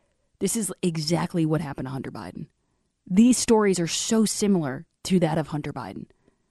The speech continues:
It is not exactly the image that comes to mind in photos of Hunter in high-priced hotels <laughs> surrounded by prostitutes and a smorgasbord of narcotics.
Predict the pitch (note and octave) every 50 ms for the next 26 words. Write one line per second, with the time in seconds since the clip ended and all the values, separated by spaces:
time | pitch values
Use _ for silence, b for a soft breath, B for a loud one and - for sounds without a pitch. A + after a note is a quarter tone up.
0 | B B B B B B B B B B B - C#4 D4 A#3+ A#3+ C4+ D4 F#4 G#4
1 | E4+ B3+ A3+ A3+ A#3 B3+ C4 - A#3 G#3+ G3+ F#3+ F3+ G3 F#3+ - - G3 G3+ G3+
2 | F#3+ F3 - - F#3+ F3+ - - G3 F#3+ F#3+ - - F#3 F3+ F3+ F#3 F#3+ F#3 F3+
3 | F3 D#3+ - - F#3+ F#3 F#3 F3 E3 F3+ D#3+ - - G#3 A3 A3+ - F#3+ F3+ F3
4 | E3+ - - - F#3+ G3 F#3+ - - G3+ F#3+ F#3+ - - F3+ E3+ - - F#3 F3+
5 | G3+ F3 E3 - - F3 F#3 B3 A#3 A3+ A#3 - - B3 A3+ G#3+ F#3+ - A3 F#3
6 | F3 F#3+ G3 - G3 F3+ - F#3 E3+ E3 - F#3 F3+ F3 E3 - - F3+ F#3 F3+
7 | F3+ F3+ - - F3 F3+ E3+ E3+ D#3+ E3 E3 D#3+ D#3 - F3+ E3+ E3 D3+ - -
8 | - - -